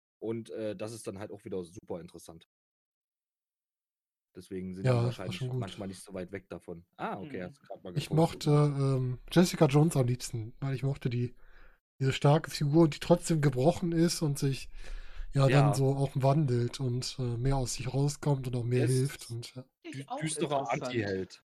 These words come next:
Speaker 2: Mhm.
Speaker 1: Düsterer
Speaker 3: Ne,
Speaker 1: Anti-Held.
Speaker 3: so, so eine, so eine gefallene Superheldin,
Speaker 2: Genau.
Speaker 3: äh, die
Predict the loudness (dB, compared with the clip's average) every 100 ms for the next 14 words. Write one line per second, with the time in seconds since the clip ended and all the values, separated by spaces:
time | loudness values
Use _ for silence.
0 | _ -6 -4 -4 -4 -4 -4 -4 -4 -4
1 | -6 -8 -6 -8 -10 -10 -10 -12 -14 -8
2 | -4 -4 -4 -6 -8 -10 -10 -6 -4 -4
3 | -4 -6 -6 -4 -2 -2 -4 -4 -6 -8
4 | -10